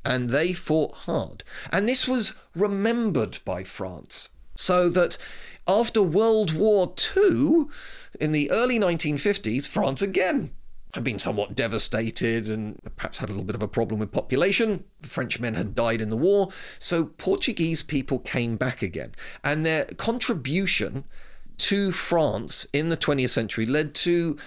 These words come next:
various, like, Portuguese generals and references to Portugal turning up in certain street names, even in places like Paris.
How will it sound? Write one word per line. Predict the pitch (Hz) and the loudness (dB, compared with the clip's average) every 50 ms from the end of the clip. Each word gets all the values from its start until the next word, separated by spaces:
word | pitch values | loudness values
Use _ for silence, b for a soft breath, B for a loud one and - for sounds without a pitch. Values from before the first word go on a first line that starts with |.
| B B B | B B B
various, | B 117 156 180 185 180 175 175 165 - - | B 0 2 2 4 4 4 2 2 2 2
like, | 135 127 123 - - - | 2 0 0 -2 -4 -4
Portuguese | - 147 135 - 117 98 117 110 110 - | 0 0 0 0 -2 -2 -2 -2 -2 -2
generals | - 151 147 151 151 147 147 151 143 139 123 | 0 0 2 2 2 2 2 2 2 2 2
and | 107 110 120 | 0 0 2
references | 151 165 - - 175 147 - 151 - - | 0 0 0 0 -2 0 0 0 0 -2
to | - - | -2 -2
Portugal | - 139 131 - - - - 127 131 131 - - - - | 0 0 2 2 0 0 2 2 2 2 -2 -6 -10 -6
turning | - - 139 135 127 123 120 | -2 0 0 0 0 0 0
up | 120 113 - | -2 -2 -2
in | - 123 117 110 113 110 - - - - | -2 -2 -2 -2 -2 -4 -6 -10 -14 -10
certain | - - - - 131 117 - 117 117 | -8 -6 -2 0 0 0 0 0 -2
street | 113 - - - 269 269 - - | 0 0 0 2 2 0 2 0
names, | 143 107 104 95 90 - 196 | 0 0 -2 -2 -2 0 0
even | 214 208 208 202 | 2 2 2 2
in | 202 180 | 0 0
places | - 202 190 175 170 160 | 0 0 0 0 0 0
like | 180 160 - - | 0 0 -2 -4
Paris. | - - - - - - - - - | -8 -6 -4 -4 -4 -2 -2 -2 -4